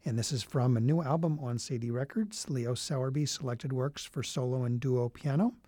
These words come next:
In this case, uh, solo piano, and the solo pianist was Gail Quillman. And if you like what you're hearing, by the way, you can get this album on sadie records dot org. That's C E D I L L E records dot O R G.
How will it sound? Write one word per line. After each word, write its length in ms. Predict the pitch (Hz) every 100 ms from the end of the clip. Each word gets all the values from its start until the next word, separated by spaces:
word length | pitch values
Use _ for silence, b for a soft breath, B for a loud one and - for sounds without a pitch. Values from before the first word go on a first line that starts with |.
| B B B -
In 180 | 131 117
this 180 | 151 -
case, 480 | 156 147 139 -
uh, 160 | 135 110
solo 320 | - 202 202
piano, 500 | 135 127 123 196 208 220
and 100 | 113
the 60 |
solo 240 | - 120 110
pianist 480 | - 113 123 - 135
was 260 | 117 156
Gail 340 | 139 123 113 110
Quillman. 500 | - 139 113 135 214 B B B -
And 160 | 131
if 100 | 123
you 80 | 139
like 260 | 147 226 -
what 120 | 156
you're 100 | 117
hearing, 380 | 123 202 123 113
by 140 | 104
the 100 | 117
way, 120 | 107
you 160 | 151 196
can 180 | - 147
get 200 | 226 -
this 220 | 127 -
album 340 | 98 110 185 - B B B B
on 280 | 147 120 113
sadie 400 | - - 131 139
records 420 | 120 117 160 143
dot 240 | - 117 127
org. 360 | 107 151 170
That's 220 | 131 110 -
C 280 | - 131 -
E 160 | 117
D 340 | 113 127 151 196
I 220 | 104 127
L 140 | 113
L 160 | 110 131
E 140 | 113
records 440 | 117 113 - 170 -
dot 220 | 135 113
O 120 | 131 120
R 140 | 110
G. 400 | 110 123 180